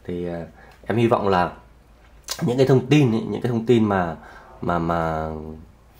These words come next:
kiểu như L G dừng sản xuất để các thứ ấy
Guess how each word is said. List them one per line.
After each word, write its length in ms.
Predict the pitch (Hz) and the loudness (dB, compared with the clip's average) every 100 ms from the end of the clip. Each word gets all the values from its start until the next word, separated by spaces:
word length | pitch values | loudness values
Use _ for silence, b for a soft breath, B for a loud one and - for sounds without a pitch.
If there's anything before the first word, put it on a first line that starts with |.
| B B - | B B -2
kiểu 160 | 95 | -2
như 260 | 92 101 104 | 0 0 0
L 60 | 104 | 2
G 200 | 113 104 | 2 2
dừng 280 | 117 101 | 2 2
sản 180 | 92 82 | -2 -6
xuất 420 | 76 - - - | -4 0 0 0
để 100 | - 196 | -2 -2
các 80 | - | 0
thứ 240 | 135 127 | 2 4
ấy 80 | 135 | 2